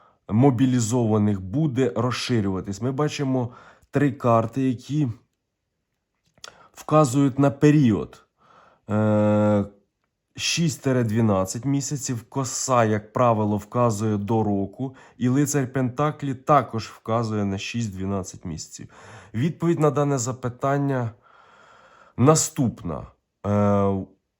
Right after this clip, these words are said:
мобілізація осіб віком від вісімнадцяти до двадцяти п'яти років, включно до кінця двадцять п'ятого року, швидше за все,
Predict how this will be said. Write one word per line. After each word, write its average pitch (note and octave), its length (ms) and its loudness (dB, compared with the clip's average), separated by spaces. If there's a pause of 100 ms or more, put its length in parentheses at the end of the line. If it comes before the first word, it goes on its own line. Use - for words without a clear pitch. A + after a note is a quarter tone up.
(460)
мобілізація C#3 960 2
осіб A#2+ 600 -4
віком A2+ 480 -2
від A2 260 -4
вісімнадцяти A#2+ 600 -2
до A2+ 160 -2
двадцяти A2+ 480 -4
п'яти A#2+ 340 -4
років, A#2 400 -4
включно A#2+ 760 -4
до A#2+ 220 -2
кінця A2+ 400 -4
двадцять G#2 380 -6
п'ятого G#2+ 420 -6
року, G#2 240 -6
швидше A#2 560 -6
за G#2+ 140 -6
все, G2 360 -8